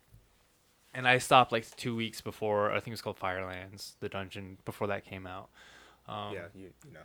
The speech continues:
Speaker 1: but, um, I remember when it came out. When it came out back in two thousand, like, four, I believe.
Speaker 2: Okay.
Speaker 1: Um, I was re-,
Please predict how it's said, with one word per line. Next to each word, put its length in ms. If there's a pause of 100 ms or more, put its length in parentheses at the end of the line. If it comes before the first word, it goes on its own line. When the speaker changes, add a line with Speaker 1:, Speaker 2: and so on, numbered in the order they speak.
(680)
Speaker 1:
but, 280
um, 360 (380)
I 120
remember 580
when 120
it 120
came 260
out. 240
When 100
it 80
came 240
out 360 (260)
back 300
in 140
two 160
thousand, 380
like, 160
four, 640 (140)
I 100
believe. 480 (100)
Speaker 2:
Okay. 180 (440)
Speaker 1:
Um, 420 (200)
I 220
was 340
re-, 640